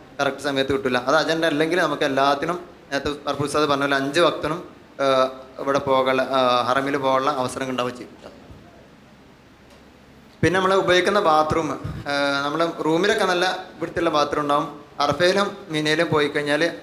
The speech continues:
അവിടെ കുറച്ച് പ്രയാസം ഉണ്ടാവും. അതുകൊണ്ട് അത് നമ്മൾ കാരണം മറ്റുള്ളവർക്ക് പ്രയാസം ഉണ്ടാവരുത്. പിന്നെ അവിടെ നേരത്തെ പറഞ്ഞ പോലെ നല്ല ക്ഷമ ഉണ്ടാവണം, കുറച്ച് ക്യൂ നിൽക്കേണ്ടി വരും. അവിടെ മറ്റുള്ളവർ, ഏ, പഴിചാരാതെ അല്ലെങ്കിൽ മറ്റുള്ള പ-, പ്രാകാതെ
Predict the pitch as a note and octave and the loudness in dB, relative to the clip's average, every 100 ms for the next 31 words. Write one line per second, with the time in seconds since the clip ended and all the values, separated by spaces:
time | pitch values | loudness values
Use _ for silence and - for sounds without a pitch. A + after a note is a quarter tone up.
0 | C#3+ D3 D#3+ C3 - D#3+ - C#3 C3+ C#3+ | -2 0 0 -2 -4 -4 -2 0 -2 -4
1 | A#2+ A#2 A#2 - - C3 C#3 D3+ E3 C#3 | -2 -4 -6 -16 -10 -4 -2 0 0 0
2 | E3 D3 D3 G3 F#3+ F3+ F3 D#3+ D#3 D#3+ | 0 0 2 2 2 2 0 -2 -2 -4
3 | E3 D3+ D3 C#3+ C#3 C3 C3+ C#3+ C#3+ C3+ | -2 0 -2 -2 -2 -2 -2 -4 -4 -2
4 | C3+ D#3+ D3+ C#3 D3+ C#3+ D3 D#3 B2 C3 | 0 -2 -2 -2 -2 0 0 0 -2 -2
5 | D#3+ D3+ C#3 C#3+ B2+ B2 D3 - - - | -2 -2 -4 0 0 0 -4 -8 -18 -12
6 | - C#3 C#3 C#3 D#3 D3 D#3 C#3+ C#3 D3 | -8 -8 -6 -4 -2 -2 -2 2 4 2
7 | D#3+ - - C3 C#3 E3 D3 C#3 D3 D3+ | 0 -12 -8 -2 0 0 -2 -2 -2 -2
8 | D3 D3 C#3+ C#3 C#3 C#3+ C#3+ C#3+ C#3+ C#3 | -4 -4 -4 -4 -4 -2 0 2 2 2
9 | C#3+ C#3 C3+ C#3 C3+ C#3 C#3 C#3 C3+ - | 2 0 0 -2 -2 -2 -2 -2 -6 -4
10 | C3 B2+ C3 C3 C#3+ | -2 0 0 0 -2